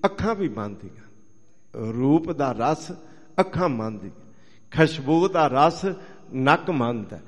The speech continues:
ਸੰਗੀਤ ਦਾ ਰਸ ਕੰਨ ਮੰਨਦੇ ਨੇ, ਸਪਰਸ਼ ਦਾ ਰਸ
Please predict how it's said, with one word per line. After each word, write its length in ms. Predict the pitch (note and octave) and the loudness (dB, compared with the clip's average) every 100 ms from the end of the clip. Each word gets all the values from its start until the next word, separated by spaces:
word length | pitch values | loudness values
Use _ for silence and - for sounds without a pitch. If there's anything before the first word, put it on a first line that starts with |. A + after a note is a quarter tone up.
| - - - | -20 -18 -12
ਸੰਗੀਤ 600 | - D#3 C#3 D#3+ F#3 G3 | 4 6 8 8 6 4
ਦਾ 200 | E3 D3 | 2 4
ਰਸ 320 | C3 E3 E3 F#3+ F3+ - - - | 4 4 2 -4 -6 -12 -18 2
ਕੰਨ 280 | D#3+ F3+ G#3 | 4 6 4
ਮੰਨਦੇ 460 | D#3 C3 B2 A#2+ | 4 2 0 -2
ਨੇ, 180 | G#2+ G2+ G2 - - | -2 -8 -12 -18 -12
ਸਪਰਸ਼ 640 | - D#3+ - C4 G#3+ G3 | -2 2 4 2 2 -2
ਦਾ 240 | F3 D#3 B2 | 2 2 4
ਰਸ 300 | D3+ E3 | 2 2